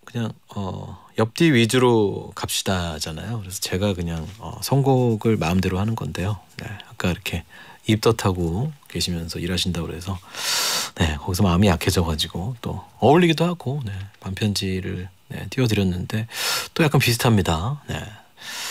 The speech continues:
"아내가 순산할 수 있도록 옆뒤님이 아내에게 응원과 함께 신청곡 들려주세요. 소녀시대 힘내"를 신청해 주셨습니다. 네. 네, 팔칠공삼, 공삼 님. 네. 아무쪼록, 네,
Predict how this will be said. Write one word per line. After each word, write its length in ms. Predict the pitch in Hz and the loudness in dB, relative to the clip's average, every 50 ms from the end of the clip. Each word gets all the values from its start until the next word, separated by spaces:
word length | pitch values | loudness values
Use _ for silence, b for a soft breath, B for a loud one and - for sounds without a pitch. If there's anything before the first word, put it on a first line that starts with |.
| B B B B B B B B B B | B B B B B B B B B B
"아내가 320 | - 120 147 170 160 165 | 2 4 6 6 6 6
순산할 480 | 147 - 226 233 226 247 233 233 220 208 | 6 6 6 6 6 6 6 6 6 4
수 160 | - - 180 | 4 2 0
있도록 400 | 151 135 - - 135 131 127 110 | 0 0 0 0 0 2 2 0
옆뒤님이 720 | 98 95 92 - 143 139 131 117 107 107 117 127 120 104 | 0 -2 0 0 2 4 4 4 4 4 4 4 4 2
아내에게 440 | 92 98 107 107 101 95 95 101 - - | 2 2 2 2 2 2 0 -2 0 2
응원과 680 | 123 139 147 156 156 147 143 135 127 107 101 92 90 90 | 2 4 6 6 6 4 4 2 0 2 2 2 2 2
함께 420 | 110 113 107 - 92 82 80 85 | 0 -2 -4 -4 -6 -6 -4 -4
신청곡 540 | - - - 156 - - 151 143 143 135 - | -4 -4 -2 -2 -2 -2 -4 -4 -6 -10 -8
들려주세요. 800 | - - 117 131 139 131 - 123 113 - 110 110 117 113 113 131 143 | -4 -2 0 0 0 0 -2 -6 -6 -6 -6 -8 -8 -10 -12 -12 -10
소녀시대 640 | - - 151 156 160 151 - - - - 120 120 117 | -4 -2 0 2 2 2 0 -2 -4 -4 -6 -6 -6
힘내"를 760 | 110 - - - 160 170 175 175 170 156 143 139 131 123 123 113 | -6 -6 -2 0 2 2 4 2 2 0 -2 -4 -4 -6 -6 -6
신청해 360 | - - 107 - 117 113 107 | -6 -4 -4 -4 -4 -4 -4
주셨습니다. 680 | - - - - - - - 117 - - - - - - _ | -4 -4 -4 -4 -6 -6 -8 -8 -8 -8 -8 -10 -12 -18 _
네. 120 | - - - - - _ _ _ B B B B B B B B B B B B B B B B - | -20 -20 -20 -20 -20 _ _ _ B B B B B B B B B B B B B B B B -2
네, 220 | - 90 87 82 78 | 2 4 4 4 4
팔칠공삼, 840 | - - 120 - - 127 120 113 110 107 98 98 98 92 90 90 92 - - - | 2 2 2 4 4 4 4 6 4 4 4 4 4 4 4 2 0 -2 -6 -6
공삼 400 | - - 95 90 90 87 82 85 | 0 2 2 4 4 4 4 4
님. 240 | 90 98 87 76 69 - - - | 4 4 4 2 0 -6 -10 -8
네. 100 | - 98 - - - - - - - - - - _ - - _ _ - - - _ _ - - - | -6 -6 -6 -8 -12 -14 -18 -20 -20 -20 -20 -20 _ -20 -20 _ _ -20 -20 -20 _ _ -10 -2 2
아무쪼록, 600 | 107 107 113 113 - 104 92 90 95 117 120 110 | 4 6 6 6 6 6 4 4 2 2 0 -2
네, 120 | 95 101 | -4 -4